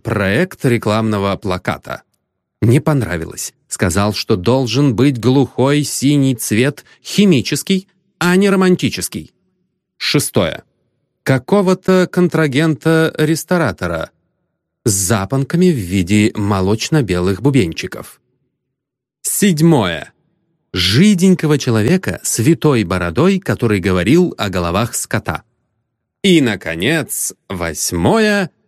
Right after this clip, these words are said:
Некоего восхитительного сельского жителя.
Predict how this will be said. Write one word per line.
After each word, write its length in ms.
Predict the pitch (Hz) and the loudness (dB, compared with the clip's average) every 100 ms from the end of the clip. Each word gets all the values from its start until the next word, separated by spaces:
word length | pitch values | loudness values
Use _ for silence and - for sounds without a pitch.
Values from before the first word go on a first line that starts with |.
| _ _ _ _ - | _ _ _ _ 0
Некоего 840 | 156 175 247 240 226 208 190 185 | 4 6 4 2 2 2 2 2
восхитительного 920 | 160 160 - 131 - 233 214 190 180 | 2 -2 -4 -6 -4 0 2 4 4
сельского 680 | 165 - 131 120 - 98 104 | 2 0 0 0 -4 -2 -2
жителя. 600 | 92 156 - - - - | 0 0 0 -4 -10 -12